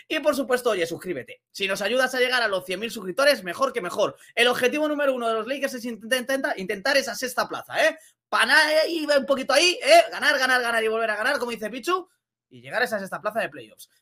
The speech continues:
Ya veremos si es play-in o playoffs. Estamos cerca. Y nuestro objetivo, estamos cerca también, es llegar a los cien mil suscriptores. Así que con vuestra ayuda lo podemos conseguir. Así que yo lo dejo esto por aquí, suscríbete y, por supuesto,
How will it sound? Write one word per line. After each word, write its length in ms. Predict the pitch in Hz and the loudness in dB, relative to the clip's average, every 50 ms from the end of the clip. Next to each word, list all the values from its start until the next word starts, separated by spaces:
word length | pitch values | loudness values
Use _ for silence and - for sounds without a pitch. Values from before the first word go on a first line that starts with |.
| _ _ | _ _
Ya 140 | 135 208 214 | 0 2 2
veremos 300 | 214 226 240 226 220 220 | 2 2 0 0 -2 -4
si 140 | - 190 185 | -4 -4 -4
es 120 | 175 - | -4 -4
play-in 440 | - 160 190 269 349 370 302 247 - _ | -6 -6 -4 -2 -2 -2 -2 -6 -8 _
o 120 | _ 151 143 | _ -16 -12
playoffs. 560 | 185 196 180 156 135 107 - - - - - _ | -8 -6 -6 -6 -6 -10 -12 -16 -16 -18 -18 _
Estamos 340 | _ _ 240 277 285 190 - | _ _ -4 -2 -2 -4 -4
cerca. 380 | 180 147 127 107 117 98 - - _ _ _ _ _ _ | -6 -8 -8 -8 -12 -14 -16 -16 _ _ _ _ _ _
Y 100 | 139 147 | -12 -8
nuestro 220 | 151 151 - 156 147 | -8 -8 -6 -6 -6
objetivo, 640 | - 156 143 160 208 240 277 302 311 311 - - _ _ | -6 -4 -2 0 2 6 6 6 6 4 0 -8 _ _
estamos 360 | - - - 220 214 185 - | -8 -4 -2 -2 -2 0 -2
cerca 200 | 185 160 156 147 | -2 -2 -2 -4
también, 480 | 143 139 165 226 285 311 311 277 - _ _ _ _ _ | -6 -2 0 2 2 2 2 0 -6 _ _ _ _ _
es 220 | 233 247 240 190 | 2 2 2 2
llegar 400 | 190 180 202 240 240 233 240 - - _ _ _ - | 0 0 4 4 4 4 2 -2 -10 _ _ _ -2
a 120 | 165 165 | 0 0
los 160 | 165 160 156 | 0 0 -2
cien 220 | - 165 156 165 202 | -2 -4 -4 -2 0
mil 320 | 233 247 247 226 - _ _ | -2 -2 -2 -4 -10 _ _
suscriptores. 680 | _ - 160 151 - 139 135 127 - 202 - - - 151 | _ -14 -12 -12 -12 -14 -10 -4 -2 -2 -2 -2 -8 -12
Así 160 | 135 139 143 | -14 -12 -12
que 120 | 120 139 | -12 -8
con 160 | 120 139 127 123 | -8 -8 -8 -8
vuestra 260 | 127 123 - - 151 | -10 -10 -8 -6 -4
ayuda 460 | 196 277 285 285 269 247 - - - _ | 0 4 6 6 6 6 4 -2 -10 _
lo 180 | 151 165 165 | 2 2 4
podemos 460 | 165 208 247 254 254 254 254 247 - - | 4 2 2 2 2 0 -2 -4 -4 -6
conseguir. 400 | 190 185 180 226 220 208 165 131 | -8 -6 -4 -4 -4 -4 -6 -6
Así 180 | 135 233 240 | -8 -8 0
que 140 | 226 277 247 | 2 4 4
yo 60 | 214 | 4
lo 80 | 185 165 | 2 -2
dejo 120 | 147 151 | -6 -8
esto 140 | 127 - 117 | -14 -16 -12
por 80 | 127 135 | -10 -4
aquí, 260 | 180 285 330 330 320 | 0 2 2 2 2
suscríbete 520 | - 175 156 139 - 185 180 170 170 285 320 339 - - | -2 -6 -8 -6 -4 -4 -4 -2 2 6 6 6 6 4
y, 80 | 208 190 | 0 -4
por 140 | - 185 - | -4 -6 -6
supuesto, 600 | - 185 - 247 285 277 277 302 311 311 311 | -6 -8 0 2 2 4 8 8 8 8 8